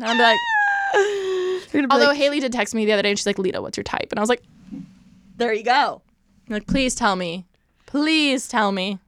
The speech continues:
Speaker 2: There are some single guys at this wedding, I think.
Speaker 1: She's, the way you said that didn't sound like, you know. Are there just some? Like, there's
Speaker 2: Well, I don't know
Speaker 1: some.
Speaker 2: how many. I know the
Speaker 1: Are
Speaker 2: last
Speaker 1: they
Speaker 2: wedding I was
Speaker 1: hot?
Speaker 2: at, I'm not kidding you, there were, like, maybe three, and, like,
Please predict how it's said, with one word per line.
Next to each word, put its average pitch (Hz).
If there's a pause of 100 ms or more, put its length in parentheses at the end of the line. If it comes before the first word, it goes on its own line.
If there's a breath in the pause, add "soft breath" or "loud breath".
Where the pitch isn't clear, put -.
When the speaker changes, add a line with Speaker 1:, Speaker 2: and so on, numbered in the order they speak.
(140)
Speaker 2:
There 277
are 220
some 202
single 180
guys 147 (140)
at -
this 180
wedding, -
I 202
think. - (520)
Speaker 1:
She's, - (300)
the 220
way 226
you 247
said 196
that -
didn't 202
sound -
like, - (520)
you 202
know. - (920)
Are 214
there 202
just 185
some? 208
Like, -
there's 254
Speaker 2:
Well, 277
I -
don't -
know 269
Speaker 1:
some. 226
Speaker 2:
how 226
many. 190
I 190
know 220
the 202
Speaker 1:
Are 196
Speaker 2:
last 196
Speaker 1:
they 180
Speaker 2:
wedding -
I -
was 214
Speaker 1:
hot? 262
Speaker 2:
at, -
I'm 214
not 175
kidding 185
you, 202
there 185
were, 175
like, 156
maybe 160
three, 170 (100)
and, 214
like, 226